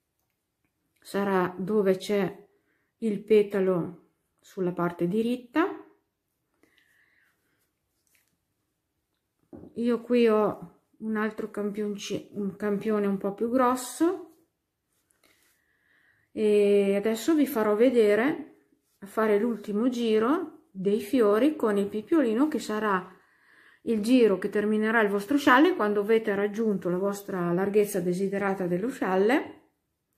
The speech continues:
terminerete, se vi piacerà, con, ehm, il giro di fiori e pipiolini. Possiamo farlo vedere anche sul campione piccolo.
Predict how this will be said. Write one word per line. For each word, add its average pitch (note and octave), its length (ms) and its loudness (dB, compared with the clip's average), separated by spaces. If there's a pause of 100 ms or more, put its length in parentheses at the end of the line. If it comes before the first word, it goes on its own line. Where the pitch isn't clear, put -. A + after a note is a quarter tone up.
(1120)
terminerete, A#3 880 2
se F#3 280 -2
vi F3+ 140 -4
piacerà, G3+ 600 -2
con, G#3 340 -2
ehm, E3+ 760 -2 (100)
il G#3+ 160 -6
giro G#3+ 260 2
di A#3 120 2
fiori A#3 420 2
e G3+ 180 2
pipiolini. F3 880 -4 (2250)
Possiamo F3 380 -4
farlo F3 300 0
vedere F3 380 -2
anche F3+ 300 -4
sul E3+ 280 -8
campione D#3+ 560 -2
piccolo. E3+ 840 -10